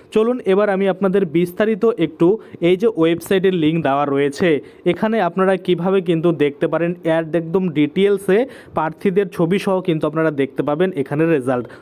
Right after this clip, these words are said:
তো চলুন আপনাদের ফোন থেকে কিভাবে চেক করতে পারেন সেটাও আমি একবার আপনাদের দেখিয়ে দিই।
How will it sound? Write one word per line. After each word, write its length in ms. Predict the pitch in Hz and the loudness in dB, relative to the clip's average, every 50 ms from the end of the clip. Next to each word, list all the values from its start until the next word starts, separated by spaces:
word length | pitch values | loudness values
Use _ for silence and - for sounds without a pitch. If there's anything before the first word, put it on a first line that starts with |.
| - | -4
তো 80 | - 190 | -2 0
চলুন 260 | 185 214 226 240 208 | 2 2 2 2 0
আপনাদের 380 | 180 170 170 190 196 185 202 185 | 0 -2 -2 -2 0 0 0 0
ফোন 240 | - 175 165 175 | -2 -2 -2 -2
থেকে 220 | 170 185 170 196 190 | -2 0 0 0 0
কিভাবে 320 | 175 180 165 170 170 175 | 2 2 2 2 0 0
চেক 180 | 170 - 156 151 | 0 -2 -2 0
করতে 220 | - 160 151 165 | 0 0 0 0
পারেন 180 | 151 156 180 185 | 0 0 0 -2
সেটাও 280 | 185 - 147 147 147 | -2 -2 -2 0 0
আমি 180 | 147 139 143 143 | -2 0 -2 -2
একবার 240 | 135 123 131 139 135 | -4 -2 -2 -2 -2
আপনাদের 320 | 135 - 147 139 170 220 277 277 - - - - - 156 | -2 -2 -2 0 0 0 0 -2 -8 -16 -20 -16 -6 -2
দেখিয়ে 460 | 147 170 170 165 - - 180 151 147 | 0 0 0 0 0 0 2 2 2
দিই। 240 | 139 131 120 110 | 2 0 -2 -4